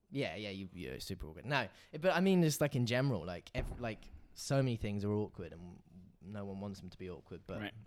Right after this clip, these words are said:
Speaker 1: they just are.
Speaker 2: But they just are.
Speaker 1: Yeah.
Speaker 2: And it was, it was cool, I guess, 'cause you hear on podcasts people are, who are, like, a little bit more mature,
Speaker 1: A bit
Speaker 2: more
Speaker 1: more, a bit more
Speaker 2: refined,
Speaker 1: polished.
Speaker 2: more polished.
Speaker 1: Yeah, I mean, I like, uh, the, my, the, probably the podcast that I listen to most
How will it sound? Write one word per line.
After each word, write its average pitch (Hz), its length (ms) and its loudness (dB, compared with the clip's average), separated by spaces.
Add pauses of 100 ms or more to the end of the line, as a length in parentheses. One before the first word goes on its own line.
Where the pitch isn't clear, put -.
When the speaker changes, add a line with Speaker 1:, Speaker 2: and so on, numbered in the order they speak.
(100)
Speaker 1:
they 95 100 -4
just - 320 -8
are. 95 240 -6
Speaker 2:
But 123 80 -4
they 131 80 -4
just 131 240 -6
are. 143 180 -8 (120)
Speaker 1:
Yeah. 113 240 -6 (260)
Speaker 2:
And 170 100 10
it 170 60 8
was, 165 200 2
it 185 120 8
was 180 160 8
cool, - 260 -4
I 139 80 2
guess, 202 220 0
'cause 139 240 0
you 131 100 -2
hear 135 320 0
on 110 120 -2
podcasts 120 420 2
people 113 260 -2
are, 104 100 -2
who 110 160 -2
are, 113 60 4
like, 104 180 0 (180)
a 165 100 -14
little 156 140 6
bit 139 160 8
more 127 240 8
mature, 120 400 2
Speaker 1:
A - 60 2
bit 156 200 10
Speaker 2:
more 165 120 8
Speaker 1:
more, 147 200 10
a 143 100 8
bit 208 120 6
more 196 100 10
Speaker 2:
refined, - 80 4
Speaker 1:
polished. 120 540 -2
Speaker 2:
more 147 180 6 (220)
polished. 160 260 -2
Speaker 1:
Yeah, 120 220 6
I 160 80 10
mean, 185 120 12
I 190 180 10
like, 160 340 6
uh, 123 80 -2 (160)
the, 139 140 4
my, 151 320 6
the, 139 100 0
probably 170 300 4
the 127 100 -6 (200)
podcast 139 320 -4
that 151 80 -4
I 117 80 0
listen 110 200 -4
to 104 140 -4
most 95 500 -4